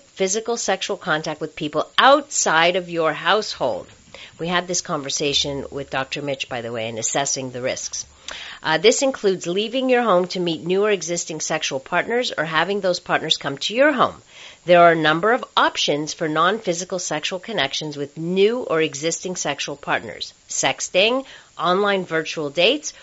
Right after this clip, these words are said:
or phone sex. These options provide opportunities to establish or enhance sexual communication with new or existing partners. This can help to build intimacy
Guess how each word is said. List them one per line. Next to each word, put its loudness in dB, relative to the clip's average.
or 2
phone 0
sex. -10
These 0
options 2
provide 2
opportunities 0
to -2
establish 2
or 2
enhance -2
sexual -2
communication -2
with -4
new 0
or 4
existing -4
partners. -4
This -6
can -6
help -2
to -4
build -2
intimacy -2